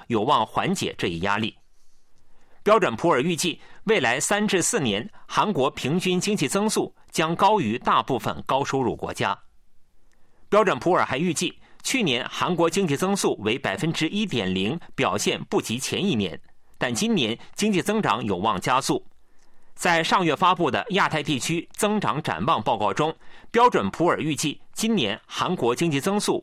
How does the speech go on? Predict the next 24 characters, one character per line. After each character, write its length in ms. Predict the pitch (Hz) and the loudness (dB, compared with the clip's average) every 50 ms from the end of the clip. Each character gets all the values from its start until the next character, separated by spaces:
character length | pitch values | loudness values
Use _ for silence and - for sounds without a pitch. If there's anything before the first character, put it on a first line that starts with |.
| - - | -2 -2
为 180 | 101 98 110 | -2 -2 0
百 180 | - - 92 85 | -2 -2 -4 -4
分 180 | - - 135 131 | -4 -4 -4 -2
之 200 | - 131 127 123 | -2 -2 -2 -2
一 160 | 120 131 135 | -4 -4 -4
点 200 | - 117 107 123 | -2 -2 -2 -2
九。 240 | - - 95 80 - - - - - _ - - - - - - - - - - - - - | -2 -4 -6 -6 -8 -12 -18 -20 -20 _ -20 -20 -20 -20 -20 -20 -20 -20 -18 -16 -16 -16 -4
标 180 | - 185 185 196 | 0 2 2 4
准 140 | 165 131 117 | 2 0 0
普 140 | - 151 139 | 0 0 0
尔 100 | 151 165 | 2 0
指 140 | - 107 | 0 -2
出， 240 | 98 - 156 156 - - _ _ _ _ _ _ - - | -2 0 0 -2 -2 -6 _ _ _ _ _ _ -8 -2
韩 220 | - 165 214 240 | 0 0 0 2
国 220 | 208 151 143 160 | 2 2 2 2
在 280 | 147 - 180 160 151 147 | 2 2 2 2 2 2
半 140 | 170 220 196 | 0 0 0
导 160 | 151 143 165 | 2 2 2
体 200 | 185 - 151 156 | 2 0 0 0
等 120 | - 120 107 | 0 0 0
I 160 | 101 151 175 | 0 0 -2
T 140 | 175 - 180 | 0 -2 -2
领 180 | 139 117 92 | 0 0 0
域 220 | 113 156 160 - | 0 0 -2 -2